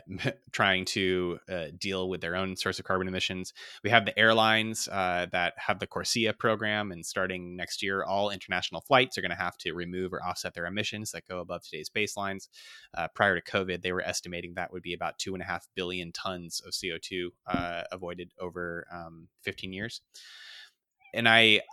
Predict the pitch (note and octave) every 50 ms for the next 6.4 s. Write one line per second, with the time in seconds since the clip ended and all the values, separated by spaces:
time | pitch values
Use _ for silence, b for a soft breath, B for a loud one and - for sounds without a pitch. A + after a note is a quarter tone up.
0 | - - - E2+ F2 - - - - - - - A2+ A2+ A2+ G#2 A2+ A#2 A#2+ B2+
1 | A#2+ G2 G#2 G2 G2 G#2+ - - A2 G#2 G2+ - - G2 F#2+ F2+ - G2 G2 F#2+
2 | F#2 - F#2+ F#2 F#2 - - A2 G#2+ A2+ A#2 - G2 F#2 - F2 F2+ F2+ F2 F2+
3 | - - F2+ F#2 F2+ F2+ F2 - - - G#2+ C#3 - - _ - G#2 F#2+ F#2 F2+
4 | F2 - - F#2+ F#2 - - F2+ F2+ F2+ F2+ F2 - - F#2 F2+ F2 F2 F2+ F2+
5 | E2+ - - F2+ F2 - F#2+ F2+ F#2 F2+ F#2 - G2 F#2+ G2 G2 G2 G2 - G#2
6 | G#2 G2+ - A2+ A2+ A#2 A2+ -